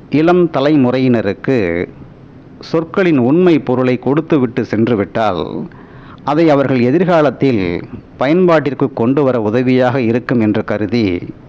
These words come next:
இதனை இங்கே கூறியிருக்கின்றேன். தலைப்பில் கூறப்பட்ட பலகாரம் என்ற சொல்லின் உண்மை பொருளை புரிந்து கொண்ட பிறகு,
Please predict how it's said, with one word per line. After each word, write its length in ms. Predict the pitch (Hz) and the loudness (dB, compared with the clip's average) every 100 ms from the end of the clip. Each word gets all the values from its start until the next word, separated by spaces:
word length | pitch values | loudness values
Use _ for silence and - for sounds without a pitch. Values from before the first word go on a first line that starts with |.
| - - - | -20 -6 -2
இதனை 220 | 135 135 113 | 0 2 2
இங்கே 260 | 117 113 | 2 2
கூறியிருக்கின்றேன். 920 | 101 120 123 104 98 98 95 95 - - - - - - - - - - - - - - - _ _ - - - - - - - | 0 -2 0 -2 -4 -4 -4 -6 -6 -14 -20 -20 -20 -20 -20 -20 -20 -20 -20 -20 -20 -20 -20 _ _ -20 -20 -20 -20 -20 -20 -6
தலைப்பில் 500 | 131 151 147 143 - | -2 -2 0 -2 0
கூறப்பட்ட 560 | 127 120 - 117 - 110 | 0 0 -4 -4 -6 -4
பலகாரம் 680 | 107 120 117 123 127 143 123 | -2 -2 -2 0 0 0 0
என்ற 200 | 117 110 | 0 -2
சொல்லின் 400 | - 120 120 110 | -2 -2 0 0
உண்மை 260 | 107 135 135 117 | 2 2 2 0
பொருளை 380 | 113 123 127 110 | -2 0 0 -2
புரிந்து 380 | 117 131 143 120 | -2 0 2 0
கொண்ட 260 | 113 101 | 0 -2
பிறகு, 420 | 92 104 98 127 | -2 -2 0 0